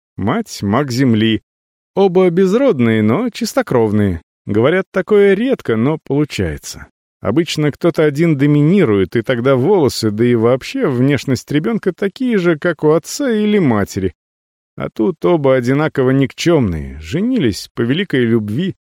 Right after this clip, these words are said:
Вот и получился у них Аззар». Я вспомнил Авеллу, у которой во внешности ничегошеньки от отца не было.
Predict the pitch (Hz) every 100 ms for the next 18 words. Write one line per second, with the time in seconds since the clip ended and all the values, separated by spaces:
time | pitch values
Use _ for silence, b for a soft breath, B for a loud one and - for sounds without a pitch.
0 | _ _ _ - 214 - 285 247 156 -
1 | 180 233 - 214 113 113 123 - - -
2 | 117 127 76 - 73 - _ _ _ _
3 | _ _ 113 180 220 - - 190 180 170
4 | 151 113 110 104 101 98 110 160 156 185
5 | 180 156 170 202 220 - 123 - 123 120
6 | 180 269 - 202 165 131 123 - 113 95
7 | 110 107 110 - - 110 104 95 82 76